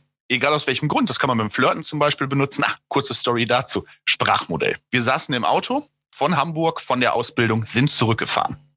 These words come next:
Da haben wir immer bei der Ausfahrt sechsundsechzig gehalten und haben bei Meckes was gegessen. Jedes Mal. Und da hatte ich gerade von der Susanne Sprachmodelle beigebracht bekommen. In dem Fall war es der Gegenbeispiel- und Gleichbeispielsortierer.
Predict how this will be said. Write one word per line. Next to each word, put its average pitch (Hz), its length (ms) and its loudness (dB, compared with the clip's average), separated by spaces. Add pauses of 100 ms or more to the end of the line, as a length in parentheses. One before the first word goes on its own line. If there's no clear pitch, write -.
Da 123 220 0
haben 156 160 0
wir - 120 -2
immer 180 420 2 (180)
bei 120 100 0
der 120 140 2
Ausfahrt 135 300 0
sechsundsechzig 135 600 0
gehalten 135 400 0
und 117 80 0
haben 117 200 2
bei 110 100 2
Meckes 113 280 -2
was - 140 0
gegessen. - 360 0 (120)
Jedes 156 260 0
Mal. - 140 0 (240)
Und 139 480 0 (400)
da 117 120 0
hatte 139 180 -2
ich - 120 -4
gerade 131 300 0
von 156 140 -4
der 135 100 2
Susanne 120 320 0
Sprachmodelle 107 580 0
beigebracht 87 520 0
bekommen. 127 340 0
In 104 140 0
dem 127 180 2
Fall 127 300 -2
war 117 100 2
es 113 140 -4
der 117 160 0
Gegenbeispiel- 135 760 0
und 127 140 0
Gleichbeispielsortierer. - 1080 0